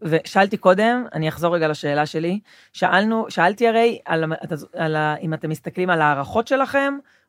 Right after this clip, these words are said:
מול התמחור שנגזר בשוק, ואם זה משפיע. אז יש לי שאלת המשך.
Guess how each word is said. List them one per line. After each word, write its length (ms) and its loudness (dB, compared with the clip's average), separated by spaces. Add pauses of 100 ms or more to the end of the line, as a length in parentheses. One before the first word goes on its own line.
מול 360 0
התמחור 600 -4
שנגזר 400 -2
בשוק, 360 -4
ואם 160 0
זה 100 -2
משפיע. 440 -4 (560)
אז 100 -2
יש 120 0
לי 80 0
שאלת 360 4
המשך. 500 -8